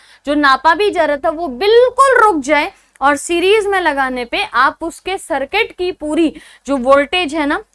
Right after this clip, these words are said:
वो कैलकुलेट जो है वो कर सको, ठीक है, वोल्टेज कैलकुलेट कर सको। What is the number of bonds pi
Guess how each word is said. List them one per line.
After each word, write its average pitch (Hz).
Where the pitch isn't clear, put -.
वो 277
कैलकुलेट 277
जो 254
है 254
वो 311
कर 240
सको, -
ठीक 349
है, 508
वोल्टेज 302
कैलकुलेट 320
कर 262
सको। 208
What 294
is 427
the 403
number 359
of 381
bonds 285
pi 285